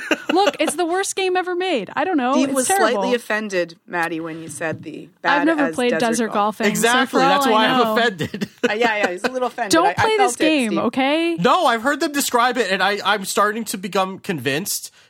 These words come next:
Speaker 1: that they have never actually played it and just try to see how many people they can get to play it.
Speaker 2: Well,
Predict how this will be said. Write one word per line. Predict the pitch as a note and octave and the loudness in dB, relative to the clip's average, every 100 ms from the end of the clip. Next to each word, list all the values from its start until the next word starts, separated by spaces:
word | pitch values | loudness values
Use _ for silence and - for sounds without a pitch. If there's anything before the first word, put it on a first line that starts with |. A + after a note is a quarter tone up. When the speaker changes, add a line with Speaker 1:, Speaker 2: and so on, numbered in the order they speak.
| - | -14
Speaker 1:
that | C3 D#3 D3+ - | -2 0 0 -4
they | C#3 B2 D3+ E3+ | -10 -2 -2 -2
have | F#3 C#3 | -6 -2
never | C#3+ C#3+ C#3+ | -2 0 0
actually | C3+ C#3 D#3+ D3 | -2 -2 -6 -10
played | - - B2+ C#3+ | -10 -8 -6 -4
it | A#3 A3 - | -4 -4 -4
and | D#3+ B2+ | -4 -4
just | - D#3+ - | -4 -4 -2
try | F3+ D3 | -4 -2
to | |
see | C#3 D3+ | -4 -6
how | C#3 | -4
many | C#3 C3 | -6 -8
people | C3+ A#2+ A#2 | -10 -10 -8
they | A2+ | -10
can | G#2 | -10
get | G#2+ | -12
to | - | -12
play | - F2+ | -12 -4
it. | A#3 | 0
Speaker 2:
Well, | E4+ G4+ | 0 0